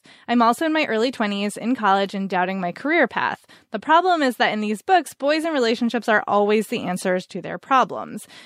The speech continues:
Do you know of any books with this kind of setting without the relationship being the answer to everything?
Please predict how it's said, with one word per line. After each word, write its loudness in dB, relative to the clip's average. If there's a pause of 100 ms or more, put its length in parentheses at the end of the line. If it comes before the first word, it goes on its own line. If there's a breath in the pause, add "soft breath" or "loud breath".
(120)
Do -2
you 0
know 2
of -2
any -2
books -4
with -6
this -4
kind 0
of -4
setting -4 (200 soft breath)
without 2
the -4
relationship -2
being 0
the -2
answer -6
to -8
everything? -6